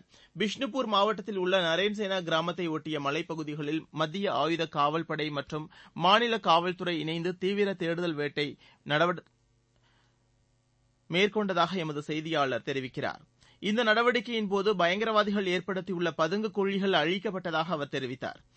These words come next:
இதனிடையே, பாதுகாப்பு படையினர் மீது நடத்தப்பட்ட தாக்குதல் சம்பவத்திற்கு அம்மாநில முதலமைச்சர் திரு பைரன் சிங் கண்டனம் தெரிவித்துள்ளார். இதுகுறித்து அவர் வெளியிட்டுள்ள சமூக வலைதள பதிவில், இந்த தாக்குதல் சம்பவத்தில் ஈடுபட்ட நபர்கள் மீது கடும் நடவடிக்கை எடுக்கப்படும் என்று தெரிவித்துள்ளார்.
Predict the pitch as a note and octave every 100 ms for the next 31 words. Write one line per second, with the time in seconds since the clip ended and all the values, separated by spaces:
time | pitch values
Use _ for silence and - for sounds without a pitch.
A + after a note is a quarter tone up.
0 | _ - _ G3 A#3 A#3+ C4+ G#3 G#3 A#3+
1 | B3 A#3 A3 G3 G3 G3 F#3 F#3+ F#3 F3
2 | F3 F#3+ F3+ F3 D#3+ E3+ F#3+ F3+ E3 D#3
3 | D3+ D#3 D3+ F#3 D#3 D3+ E3 F3 D3+ D3
4 | D3+ D#3 E3 E3 - B2+ C3 D3 D3 D3
5 | C#3 - D3 D#3+ C#3+ B2 A#2 B2 B2 F#2+
6 | - _ _ - - G#3+ G#3+ B3 A3 B3+
7 | - F#3+ G#3+ G3 G#3 - G3 F3+ E3 G3+
8 | G3 E3 E3+ E3+ E3 D3 C#3+ D3+ G#2 -
9 | - - G#3+ A3+ G#3 A#3 C#4 C4+ A#3+ A3+
10 | A3 G#3+ A3 F3 G3+ F#3+ F#3+ E3 E3 F3
11 | F#3 E3 D#3 C#3 D#3+ F#3+ F#3+ E3+ F3+ F3+
12 | F3+ D#3 D#3+ F3+ E3 D#3 C#3 C#3+ A#2 D#3+
13 | C#3+ B2+ C3 A#2+ -